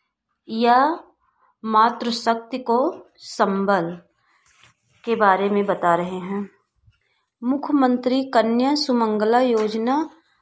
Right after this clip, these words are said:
अंतर्गत अब तक सोलह, सोलह सौ चौबीस लाख बेटियां लाभान्वित हुई हैं। मुख्यमंत्री सामूहिक विवाह योजना से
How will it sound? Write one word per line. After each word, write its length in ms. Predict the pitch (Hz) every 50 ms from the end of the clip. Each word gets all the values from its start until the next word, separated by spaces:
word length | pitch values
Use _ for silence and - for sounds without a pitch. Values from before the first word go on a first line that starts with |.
| _ _ -
अंतर्गत 800 | 214 226 220 214 220 247 240 247 208 208 233 254 247 247 - 277 311 339 - - - _ _ _ _ _ _ _ _ - -
अब 180 | 247 240 262 - - - - 233
तक 340 | 240 254 247 - - - 285 294 302 330 359 392 392 - - _ _ _ _ _ _ _ _ - - - - - - _ _ _ _ _ _ _ -
सोलह, 1080 | - - - - - - 254 254 247 247 247 247 240 247 254 254 262 277 269 269 - - - _ -
सोलह 640 | - - - - - - 233 226 233 233 240 254 269
सौ 180 | 262 262 262 254
चौबीस 680 | 254 - - 240 220 220 220 214 233 277 277 - -
लाख 360 | 226 214 208 208 220 214 - 226
बेटियां 800 | 196 208 208 208 208 208 208 208 220 226 240 262 294 330 370 480 - - - _ _ _ _ _ _ _ _ _ _ _ _ _ _ -
लाभान्वित 1200 | 214 220 220 220 196 208 208 220 214 208 214 202 202 - 240 285 277 - - 330 359 403 440 - - - - 220
हुई 260 | 220 220 220 214 208
हैं। 420 | 175 190 180 185 202 214 220 208 _ _ _ _ _ _ _ _ _ _ _ _ 226
मुख्यमंत्री 840 | 233 240 262 285 277 - 262 269 247 233 233 233 226 247 240 262 269
सामूहिक 680 | 269 - - 220 214 220 220 220 220 220 220 294 302 302
विवाह 500 | 247 208 220 220 220 214 208 208 226 226
योजना 640 | 233 247 226 226 220 214 208 208 214 233 254 285 302
से 440 | 294 - - 226 220 214 220 214